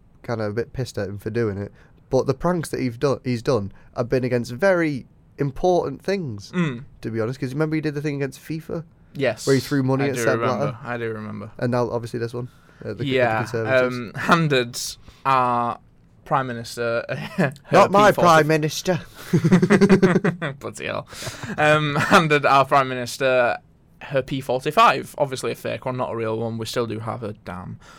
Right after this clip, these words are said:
Speaker 2: But, yeah, <laughs> um, that, that was, that's the most powerful, like, well, not powerful, I don't know what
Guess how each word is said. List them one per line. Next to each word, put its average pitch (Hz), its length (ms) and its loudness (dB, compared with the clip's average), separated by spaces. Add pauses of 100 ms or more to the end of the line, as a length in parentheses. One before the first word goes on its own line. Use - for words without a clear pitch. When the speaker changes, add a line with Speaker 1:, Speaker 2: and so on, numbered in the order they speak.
(640)
Speaker 2:
But, 135 440 4 (680)
yeah, 147 680 4
<laughs> - 40 -2
um, 147 460 2
that, 165 360 4
that 160 240 8
was, - 420 -2 (640)
that's 170 300 -2
the 165 120 0
most 151 720 -4
powerful, 131 580 2
like, 120 220 2
well, 120 220 -2
not 113 220 -12
powerful, 104 420 -10
I 113 60 -4
don't 110 140 -10
know 104 60 -14
what 110 140 -16